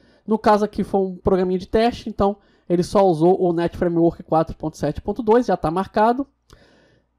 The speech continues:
E aqui também tem a forma como vai ser oferecido esse pré-requisito, ou seja, quando a pessoa instalar seu programa,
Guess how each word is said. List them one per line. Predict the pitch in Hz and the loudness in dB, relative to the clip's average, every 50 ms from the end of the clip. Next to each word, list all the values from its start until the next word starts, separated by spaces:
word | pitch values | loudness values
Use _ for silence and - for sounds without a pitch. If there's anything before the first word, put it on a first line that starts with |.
| _ _ _ _ _ _ _ _ - 160 | _ _ _ _ _ _ _ _ -2 2
E | 180 185 196 202 202 202 | 2 4 4 4 2 2
aqui | 196 190 - - 214 | 2 0 0 -2 -2
também | - 240 220 196 196 202 | 0 0 0 0 -2 -2
tem | - - 214 214 | -4 -6 -4 -4
a | 214 | -4
forma | 208 - - 196 190 202 202 | -4 -6 -6 -6 -4 -4 -6
como | 202 - - 220 247 240 | -8 -6 -6 -6 -4 -4
vai | 233 233 | -6 -6
ser | 214 - 240 226 | -6 -6 -10 -10
oferecido | 220 - 233 220 226 208 - - 208 196 | -8 -8 -8 -8 -8 -8 -10 -12 -12 -10
esse | 202 - 208 | -10 -12 -10
pré-requisito, | - 220 208 214 208 - 247 214 175 170 160 - 180 | -6 -4 -4 -4 -4 -4 -4 -4 -2 -2 -2 -2 -6
ou | |
seja, | 170 - 175 156 - | -6 -6 -6 -6 -6
quando | - 220 240 | -6 -8 -6
a | 233 | -6
pessoa | - 208 - - 180 | -6 -8 -8 -8 -8
instalar | 165 - - 160 165 | -8 -6 -4 -4 -4
seu | 160 - 160 | -4 -6 -6
programa, | - 151 147 - 196 233 220 160 147 | -6 -6 -2 0 0 0 0 0 -2